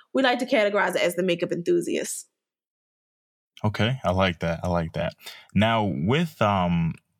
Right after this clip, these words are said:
Speaker 2: with kinda just what you do,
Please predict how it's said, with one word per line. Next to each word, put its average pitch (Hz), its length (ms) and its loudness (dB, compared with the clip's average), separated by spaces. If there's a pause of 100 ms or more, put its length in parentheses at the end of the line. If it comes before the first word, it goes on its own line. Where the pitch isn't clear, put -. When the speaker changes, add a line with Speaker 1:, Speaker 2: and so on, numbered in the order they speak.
(180)
Speaker 2:
with 156 220 2
kinda 139 260 0
just 101 380 -2 (360)
what 104 420 0
you 101 100 2
do, 87 360 0